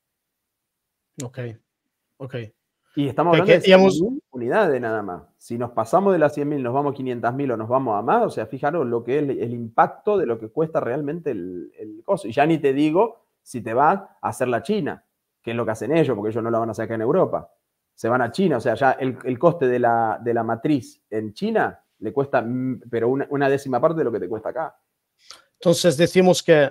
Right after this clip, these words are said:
Speaker 1: eh, entre líquido, perfumista y botella estamos unos cinco euros de total, cinco o seis euros de total,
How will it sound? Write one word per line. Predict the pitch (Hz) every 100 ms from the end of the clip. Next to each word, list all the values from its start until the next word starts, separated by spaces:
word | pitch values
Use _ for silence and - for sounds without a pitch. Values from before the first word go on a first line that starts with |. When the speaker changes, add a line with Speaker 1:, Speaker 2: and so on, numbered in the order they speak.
| - _ _ -
Speaker 1:
eh, | 147 160
entre | 165 165 175
líquido, | 175 - 147 139
perfumista | 165 - 160 160 - 160
y |
botella | 151 147 175 185 185 196 196 196
estamos | 143 170 165 170 -
unos | 165 165 160
cinco | - 196 185 180
euros | 180 175 147
de | 165
total, | 151 151 170 175
cinco | - - - 180 165
o | 180
seis | 170 -
euros | 175 165
de | 156
total, | 160 - 170 202